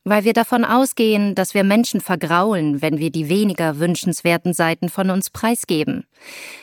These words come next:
Wenn es nach der Logik ginge, würde es doch Sinn ergeben, dass sich Menschen von uns distanzieren, wenn sie von unseren charakterlichen Mängeln und unseren Sünden erfahren.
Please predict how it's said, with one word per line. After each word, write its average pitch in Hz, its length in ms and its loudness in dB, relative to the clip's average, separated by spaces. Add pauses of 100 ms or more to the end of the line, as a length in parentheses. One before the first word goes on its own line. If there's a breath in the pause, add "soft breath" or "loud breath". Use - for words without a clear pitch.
(200 loud breath)
Wenn 220 220 4
es 226 180 -2
nach 208 120 0
der 190 120 0
Logik 202 440 0
ginge, 202 520 2
würde 233 280 4
es 208 160 0
doch 202 140 -2
Sinn 233 220 4
ergeben, 208 640 2
dass 214 140 2
sich 233 140 -2
Menschen 208 420 2
von 214 220 0
uns 214 240 2
distanzieren, 220 920 2
wenn 165 260 0
sie 160 160 0
von 165 220 -2
unseren 165 500 0
charakterlichen 165 800 -2
Mängeln 165 480 0
und 156 180 -2
unseren 156 440 -2
Sünden 170 460 2
erfahren. 151 680 -2